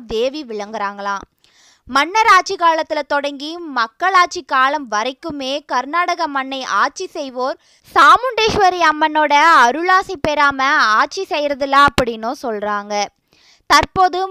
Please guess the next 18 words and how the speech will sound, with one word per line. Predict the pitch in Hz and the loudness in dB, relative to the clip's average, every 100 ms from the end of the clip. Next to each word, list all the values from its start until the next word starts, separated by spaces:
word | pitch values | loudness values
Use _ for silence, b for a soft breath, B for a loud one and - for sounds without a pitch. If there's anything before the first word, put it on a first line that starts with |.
| 359 | -2
மைசூர் | 294 330 427 466 453 | -2 -2 -4 -2 -2
அப்படின்னு | - 381 359 | -2 -4 -4
அழைக்கப்படுற | 320 311 330 320 311 285 262 254 | -4 -2 -4 -4 -4 -4 -6 -2
நகரம் | 233 254 320 302 302 320 | -2 0 -2 -2 -4 -6
முற்காலத்துல | 277 269 - 262 277 349 - 285 277 302 269 | -12 -12 -2 2 2 0 -4 -4 -2 -4 -4
மகிஷாசுரா, | 240 240 311 403 381 - 349 302 294 b b b - | -6 -6 -6 -2 -2 -2 -4 0 0 b b b -10
மகிஷா | 240 254 269 349 - 330 320 | -6 -6 -6 -4 2 4 4
அப்படின்ற | 269 - 302 285 240 262 285 | 2 -2 -12 -10 -4 -4 -4
பெயர்ல | 269 254 277 277 233 254 | -8 -4 -4 -4 -4 -2
அழைக்கப்பட்டு | 247 226 247 233 214 226 208 | -4 -6 -8 -8 -10 -10 -12
வந்திருக்கு. | 208 208 208 - 208 - b b _ | -12 -14 -14 -14 -14 -16 b b _
மகிஷாசுரன் | 233 247 285 392 381 403 339 320 | -6 -6 -4 -2 -2 -4 -2 -2
அப்படின்ற | 302 302 285 277 240 202 | -2 -8 -8 -2 -2 -2
அசுரன் | 226 311 330 294 330 - | -6 -8 -6 -6 -8 -16
சிவபெருமானை | - 240 285 320 320 311 302 285 | -16 -8 -6 -4 -4 -4 -4 -6
நோக்கி | 269 262 247 285 330 - | -8 -12 -12 -12 -10 -6
கடும் | 233 220 302 349 | -6 -4 -8 -8
தவம் | 269 214 226 | -10 -8 -8